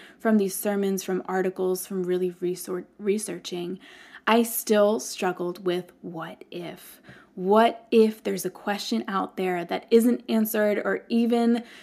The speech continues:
though it was answered, just what if? Like, I, it felt like I couldn't break this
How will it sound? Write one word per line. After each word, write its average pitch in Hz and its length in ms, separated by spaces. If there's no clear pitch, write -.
though 208 160
it - 100
was 269 380
answered, 240 440
just 220 220
what 202 420
if? 214 360
Like, 180 240
I, 185 300
it - 200
felt 220 160
like 220 140
I 208 100
couldn't 220 480
break 196 420
this 208 520